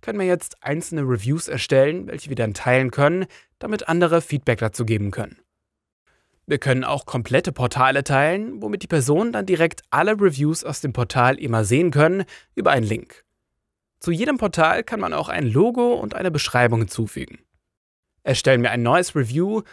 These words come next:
einfach über das Plus, können wir direkt unsere eigenen Videos, Bilder, P D Fs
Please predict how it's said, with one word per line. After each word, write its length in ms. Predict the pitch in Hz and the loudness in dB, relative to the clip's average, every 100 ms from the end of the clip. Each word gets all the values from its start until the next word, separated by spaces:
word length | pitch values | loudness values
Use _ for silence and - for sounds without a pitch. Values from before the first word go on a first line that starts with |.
| _ _ | _ _
einfach 260 | - 107 110 | -6 -4 -2
über 100 | 107 | -2
das 160 | 113 | -2
Plus, 560 | - 117 151 - - - - | 0 2 2 2 -10 -14 -8
können 160 | 220 | -2
wir 100 | 202 | 0
direkt 380 | 180 165 214 - | 2 2 0 -2
unsere 320 | 180 156 135 | -6 -2 -2
eigenen 380 | 135 147 135 107 | 0 0 0 0
Videos, 520 | 160 190 196 185 - | -2 2 4 2 -4
Bilder, 600 | - 143 147 151 147 147 _ | -2 0 2 4 4 2 _
P 100 | - | -6
D 120 | 117 | -4
Fs 380 | - 175 - - | 0 0 0 -12